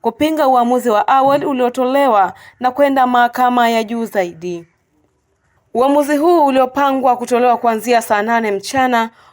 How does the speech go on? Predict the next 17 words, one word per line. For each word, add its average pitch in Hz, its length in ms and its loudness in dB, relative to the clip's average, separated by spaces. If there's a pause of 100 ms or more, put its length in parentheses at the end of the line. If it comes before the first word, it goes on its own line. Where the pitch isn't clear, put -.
(100)
utakuwa 269 600 0
wa 240 160 4
aina 233 280 0
yake 240 440 0
kutokana 202 440 -4
na 220 140 -4
jinsi 247 380 -4
ambavyo 226 640 0 (260)
kesi 277 260 -4
hii 302 220 0
imekuwa 262 720 -2
na 240 180 -4
msisimko 240 580 -6
mkubwa 247 380 -4
miongoni 240 640 -2
mwa 233 200 -2
jamii. 175 580 -8